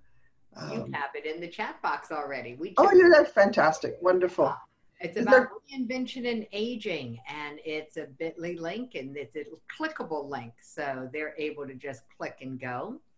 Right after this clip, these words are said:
Speaker 2: That's if you want to join my mailing list and just learn more about what, what to do. But if you want to get in touch with me directly, you can do that also.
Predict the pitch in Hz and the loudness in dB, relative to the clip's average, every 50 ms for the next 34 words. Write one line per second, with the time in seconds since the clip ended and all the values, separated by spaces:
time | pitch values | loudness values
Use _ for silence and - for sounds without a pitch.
0 | _ - 220 202 202 - 226 220 214 226 214 202 202 202 196 202 190 196 196 190 | _ 6 8 8 8 8 4 4 6 6 4 6 8 8 8 8 6 4 4 6
1 | 180 185 185 180 175 160 165 170 190 196 196 196 196 185 185 180 175 175 - 170 | 6 6 6 6 6 6 6 6 8 8 8 8 8 6 6 4 4 2 -2 -4
2 | 156 156 165 156 - - 170 165 160 160 160 160 156 156 151 147 143 151 143 139 | -4 -2 -4 -6 -4 0 2 2 2 2 2 2 4 4 4 4 4 4 4 4
3 | 147 147 - - - - 156 139 151 143 - 160 160 156 139 - _ - - 156 | 4 0 -4 -12 -10 -10 -6 -6 -6 -6 -6 -6 -4 -4 -4 -4 _ -8 -8 -6
4 | 143 139 160 165 170 170 170 170 - - 175 - - 175 170 165 170 170 170 170 | 0 4 4 6 6 4 4 0 0 0 -2 -2 2 2 4 4 4 2 0 -2
5 | - 147 165 156 160 156 - 156 156 - 170 156 - 156 143 - 147 156 156 156 | -4 -4 -4 -4 -4 -2 -2 -4 -4 -4 -8 -6 -6 -8 -6 -4 -2 -2 -2 0
6 | - 170 156 147 147 - - 156 147 160 156 143 147 135 135 143 151 151 - 160 | 0 -2 0 0 0 -2 -4 -8 -4 -4 -2 -2 0 0 0 0 -2 -2 -2 -4
7 | 156 156 156 | -4 -4 -6